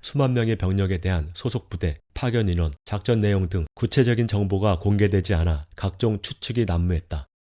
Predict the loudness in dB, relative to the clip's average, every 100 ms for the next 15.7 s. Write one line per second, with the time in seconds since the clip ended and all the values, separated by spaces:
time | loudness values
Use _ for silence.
0 | _ -6 -2 0 -2 -2 -2 0 -2 -2
1 | -2 -2 2 0 0 -2 -2 -2 -2 -2
2 | -4 -4 -2 -4 -2 0 2 2 2 0
3 | -2 2 2 2 -2 -2 -4 -2 -2 0
4 | 0 0 0 0 0 -2 0 0 0 -2
5 | -2 0 2 2 2 0 2 2 2 0
6 | -2 -4 -2 -2 0 0 -2 -4 0 2
7 | 2 2 0 0 2 2 0 0 0 0
8 | 0 0 0 0 0 0 -2 -2 -2 -4
9 | -4 -4 -4 -2 -2 -4 -6 -10 -10 _
10 | _ -4 -2 -2 -6 -6 -4 -4 -4 -4
11 | 0 0 0 -2 -4 -2 -4 -4 0 0
12 | 0 -4 0 0 2 0 -2 -2 -2 0
13 | 0 0 -2 -2 -2 0 -2 -4 -6 -4
14 | -2 -2 -4 -2 -2 -2 -4 -4 -10 -4
15 | -2 -2 -2 -4 -6 -12